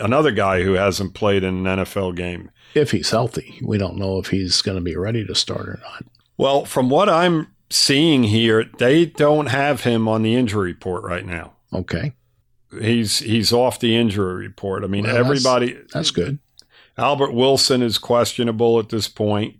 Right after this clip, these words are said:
Speaker 1: And again, you know, we're still two weeks away from the, um, you know, from the actual game. Sh-, Sh-, Shaheen is questionable as well. So that's our guys on offense.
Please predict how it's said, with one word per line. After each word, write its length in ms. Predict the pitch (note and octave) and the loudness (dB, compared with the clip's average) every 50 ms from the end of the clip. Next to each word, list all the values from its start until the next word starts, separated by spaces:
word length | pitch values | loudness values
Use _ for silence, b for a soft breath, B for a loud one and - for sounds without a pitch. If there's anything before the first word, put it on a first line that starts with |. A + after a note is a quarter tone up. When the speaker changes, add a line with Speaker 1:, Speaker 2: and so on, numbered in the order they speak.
| _ b b b b b b b b b b b | _ b b b b b b b b b b b
Speaker 1:
And 140 | b B2+ B2 | b -2 0
again, 380 | A#2+ G#2+ C#3+ C3+ A2+ F#2+ G2 | 0 0 0 0 0 0 0
you 80 | A2 A#2+ | 0 2
know, 100 | A2+ G#2+ | 2 2
we're 160 | G#2 A2 A#2+ | 2 2 2
still 320 | A2+ - - - B2+ A#2 A2 | 0 0 0 2 2 2 2
two 300 | G2 - - - C3 A2+ | 0 -2 -2 0 0 2
weeks 400 | A2 A2+ A2+ G#2+ F#2+ - - - | 2 2 0 0 -2 -4 -4 -4
away 340 | G2+ G2 A2+ A2+ A2 A2 | -2 2 2 4 4 2
from 320 | G#2 - - G#2+ G2+ G2 G2 | 2 0 -2 -4 -2 -2 -2
the, 260 | F#2+ F#2+ F#2+ F#2+ F#2+ | -2 -2 -2 -2 -4
um, 380 | F#2 F#2 F#2 G2 G2 G2+ G#2+ A#2 | -4 -4 -4 -6 -8 -10 -10 -10
you 120 | B2+ A2+ | -6 -4
know, 120 | G#2 F#2+ F#2+ | -4 -4 -4
from 180 | - - G#2+ G2+ | -6 -6 -6 -4
the 100 | G2 G2+ | -2 0
actual 400 | G#2 G#2 G2 F#2+ - - G2+ F#2+ | 0 0 -2 -4 -4 -6 -6 -4
game. 380 | F2 A#2 A2+ A#2 A#2 A2 G#2 | -2 0 0 0 0 0 -2
Sh-, 220 | F#2+ - - - G#2+ F#2+ - B B B B B B B | -2 -2 -4 -4 -6 -8 -14 B B B B B B B
Sh-, 280 | B - - - - - | B -4 -4 -2 -2 -4
Shaheen 720 | - - - - - B2 B2 A2+ A#2 C3 C3 C3+ C3 C3 B2+ | -4 -4 -2 0 2 2 2 4 2 2 2 4 4 4 4
is 380 | A#2+ A2+ G#2+ G2 G2 - - | 2 2 0 0 0 -2 -2
questionable 840 | - - - A#2 A#2 B2+ - - - A2+ G#2+ G2+ F2+ G#2+ G#2+ A2 A2 G#2+ | -2 -2 0 0 2 2 0 -2 -2 -2 -2 -2 0 0 2 2 2 2
as 160 | G2+ F#2 F#2+ | 2 0 -2
well. 400 | G2 G#2 F#2+ F2 - - - _ _ b b b b b b | -2 -2 -2 -2 -4 -8 -14 _ _ b b b b b b
So 320 | b - - A2+ G#2+ G#2+ | b 0 2 2 2 2
that's 380 | G2 A2 B2 C#3 D3+ D3 - - | 2 2 2 2 2 0 2 2
our 140 | D3 C3 | 2 2
guys 440 | A#2+ A2+ A#2+ A#2+ A#2+ A#2+ A#2+ A2 G#2 | 2 2 2 2 4 2 2 2 2
on 200 | A#2 G#2+ G#2+ G#2 | 0 0 0 0
offense. 580 | G#2 G#2+ B2 B2+ A#2 - - F#2+ F2+ F2 - | 2 2 4 2 2 0 -4 -6 -6 -6 -8